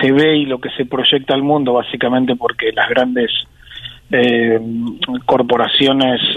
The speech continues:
eh, de comunicación, eh, les, les interesa proyectar la, la, lo que está pasando en el centro de Barcelona ahora, y, y está, y en, y en un, y en un punto está bien que, porque es, hay,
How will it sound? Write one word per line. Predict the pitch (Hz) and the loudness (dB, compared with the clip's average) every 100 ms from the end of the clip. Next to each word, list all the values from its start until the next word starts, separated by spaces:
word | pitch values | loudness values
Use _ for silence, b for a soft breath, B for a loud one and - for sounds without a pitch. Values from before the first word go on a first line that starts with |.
| 117 | 2
eh, | 131 120 117 117 113 117 117 | 2 2 2 2 2 0 -2
de | 127 | 0
comunicación, | 123 123 123 127 113 - 143 135 123 - B B B _ _ - | 2 2 2 2 0 2 2 2 -4 -14 B B B _ _ -10
eh, | 135 131 123 123 | -2 0 2 0
les, | 123 113 - - - 139 | 0 0 0 0 0 2
les | 123 - 123 | 2 2 4
interesa | 123 127 127 131 - 127 | 4 4 4 2 2 0
proyectar | 127 123 127 - 135 127 | 0 0 0 -2 0 0
la, | 120 117 110 113 110 131 | 2 2 4 2 -2 -4
la, | 127 117 113 113 110 - - _ - - | 0 2 2 2 -2 -6 -18 _ -12 -8
lo | 135 113 | -4 -2
que | - | 0
está | 135 | 0
pasando | 127 - 139 135 | 0 0 0 2
en | 127 | 2
el | 113 - | 0 0
centro | 156 147 139 135 | 0 0 0 2
de | |
Barcelona | 123 120 - 127 135 135 - | 2 0 0 0 2 2 0
ahora, | 131 123 147 143 131 135 B B B B - | 2 2 2 0 -4 -8 B B B B -12
y, | 139 135 131 | -8 -6 -2
y | 113 | -2
está, | - 147 127 120 - | 0 2 2 0 -4
y | 139 127 | 0 2
en, | 127 | 2
y | 143 135 | 2 2
en | 139 | 4
un, | 143 135 | 2 2
y | 139 | 2
en | 139 | 2
un | 143 | 2
punto | 143 151 143 | 2 2 2
está | 123 - 135 | 0 0 2
bien | 135 139 139 | 2 0 0
que, | 127 117 147 139 - | 0 2 0 -4 -12
porque | 120 123 120 | -12 -8 -6
es, | - 127 127 | -2 0 0
hay, | 120 | 0